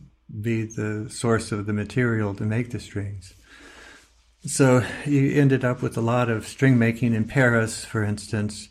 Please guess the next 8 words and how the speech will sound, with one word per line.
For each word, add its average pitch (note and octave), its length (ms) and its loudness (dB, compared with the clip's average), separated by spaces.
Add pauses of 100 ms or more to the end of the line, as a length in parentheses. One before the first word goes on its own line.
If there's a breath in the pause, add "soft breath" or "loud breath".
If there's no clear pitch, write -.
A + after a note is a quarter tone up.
(420 soft breath)
uh, A2+ 280 -2
Lyon. A#2 960 -2
There A#2+ 300 -2
was A2+ 180 -6
an A#2 200 0
enormous B2 580 4
and A#2+ 100 2
tremendous A#2+ 840 2